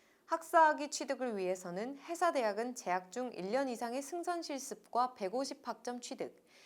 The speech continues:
해양공과대학은 백사십 학점을 취득하고 최종 평점 평균이 일 점 육오 이상이어야 하며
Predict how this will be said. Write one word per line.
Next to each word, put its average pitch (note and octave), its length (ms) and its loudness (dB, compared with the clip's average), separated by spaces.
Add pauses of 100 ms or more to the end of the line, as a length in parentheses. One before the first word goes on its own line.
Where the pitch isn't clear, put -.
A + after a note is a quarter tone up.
(360)
해양공과대학은 B3 1080 0
백사십 B3+ 500 -4
학점을 C4 380 -6
취득하고 A3 760 -4 (320)
최종 E4+ 380 -2
평점 E4+ 420 -2
평균이 C4 500 -4
일 G#3 280 -2
점 C4 260 0
육오 G3+ 340 -2
이상이어야 F3+ 580 -2
하며 F3 420 -6